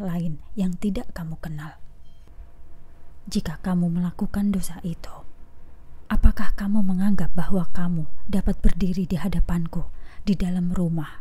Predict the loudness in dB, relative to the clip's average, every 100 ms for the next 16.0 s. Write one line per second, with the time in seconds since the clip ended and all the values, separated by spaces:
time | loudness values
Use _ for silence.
0 | -6 -4 -2 -4 -4 0 0 0 -8 -8
1 | -8 -8 -6 -6 -8 -10 -12 -12 -14 -16
2 | -18 -20 -20 -20 -18 -14 -12 -4 0 2
3 | 2 -2 -2 -6 -4 -2 -2 -2 -4 -6
4 | -8 -10 -10 -4 0 0 -2 -4 -4 -4
5 | -4 -6 -6 -4 0 0 0 -4 -4 -4
6 | -4 -6 -8 -4 -2 -2 -2 0 0 -2
7 | -6 -2 -2 0 -2 -2 -6 -10 -12 -16
8 | -16 -10 -8 -6 -6 -6 -8 -10 -14 -16
9 | -18 -20 -20 -20 -12 -4 4 4 4 -6
10 | -6 -6 -4 -4 -6 -6 -6 -4 -6 -4
11 | -4 -2 -4 -4 -4 -6 -8 -10 -8 -6
12 | -6 -8 -10 -12 -16 -16 -18 -18 -18 -18
13 | -18 -18 -18 -18 -20 -20 -12 -6 -4 -4
14 | -6 -4 -4 -4 -4 -6 -4 0 2 2
15 | 0 -10 -8 -8 -8 -8 -10 -12 -14